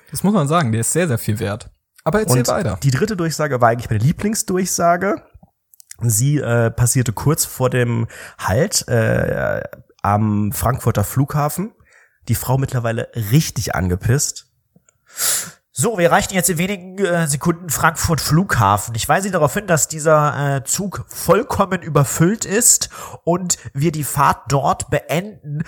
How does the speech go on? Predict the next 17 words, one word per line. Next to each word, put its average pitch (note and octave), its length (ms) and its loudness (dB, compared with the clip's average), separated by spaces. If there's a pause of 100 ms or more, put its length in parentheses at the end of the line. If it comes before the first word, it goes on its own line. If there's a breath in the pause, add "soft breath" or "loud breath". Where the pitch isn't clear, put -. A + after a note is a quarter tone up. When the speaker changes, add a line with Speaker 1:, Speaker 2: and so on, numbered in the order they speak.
(100)
Speaker 3:
sollten, E3 600 0
nicht E3 340 -4
genug C3+ 380 -2
Menschen C#3 360 0
aussteigen. F2+ 800 2
Ich A2 160 -4
weise E3 180 4
Sie E3+ 60 -4
darauf D3 240 2
hin, F#3+ 140 -6
dass E3 160 4
Sie F#3 60 -4
diesen D#3 200 -6
Zug C3+ 300 -8
bitte F3 260 -2
verlassen, D3 720 2 (240 loud breath)
sofern D3+ 640 0